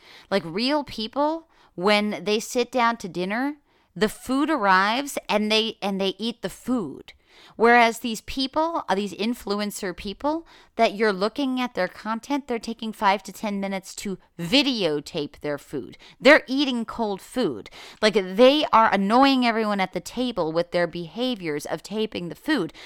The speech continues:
So here you are thinking that this person is having a better life than you. No, the person that you think is having a better life than you because they're out to some fancy dinner is pissing everybody off at their dinner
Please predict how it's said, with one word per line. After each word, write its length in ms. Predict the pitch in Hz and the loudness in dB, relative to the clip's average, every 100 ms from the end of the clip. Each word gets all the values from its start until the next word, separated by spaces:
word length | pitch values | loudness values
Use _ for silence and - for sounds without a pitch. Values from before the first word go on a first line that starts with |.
| - | -18
So 240 | - 262 208 | 4 4 4
here 400 | 196 - 320 339 | 0 -2 0 0
you 320 | 233 302 320 | 0 0 6
are 240 | 170 151 | 6 6
thinking 420 | 170 233 208 214 185 | 0 -6 -6 -6 -6
that 160 | 143 | -2
this 160 | 240 285 | -2 -4
person 380 | - 254 - 160 | -4 -6 -4 -8
is 80 | |
having 220 | 175 170 165 | -6 -6 -4
a 40 | |
better 320 | 151 185 190 | -2 -2 -2
life 260 | 170 185 - | 0 -2 -4
than 160 | 151 | -6
you. 120 | 147 151 | -4 0
No, 460 | 214 427 294 147 | 8 10 10 6
the 80 | 160 | 2
person 360 | - 311 - 285 | 0 0 0 -2
that 120 | 214 | -2
you 180 | 196 359 | 0 0
think 220 | - 208 | 0 -4
is 100 | 175 | -4
having 240 | 185 175 | -2 0
a 60 | 175 | -2
better 260 | 180 170 160 | 0 0 2
life 240 | 196 277 | 0 0
than 140 | 190 | -4
you 120 | 170 175 | -4 -4
because 220 | 185 170 | -4 -2
they're 160 | 175 | 2
out 160 | 180 190 | 2 2
to 80 | 170 | -2
some 200 | - 175 | -8 -8
fancy 340 | - 180 - | -6 -6 -6
dinner 260 | 165 226 233 | -4 0 2
is 160 | 151 - | 0 -4
pissing 400 | - 302 285 233 | -2 -2 0 -2
everybody 400 | 226 202 190 190 | -2 0 2 8
off 280 | 269 202 - | 10 8 6
at 240 | 220 226 | 4 4
their 200 | 226 208 | 0 -2
dinner 400 | 190 262 285 190 | 2 6 8 6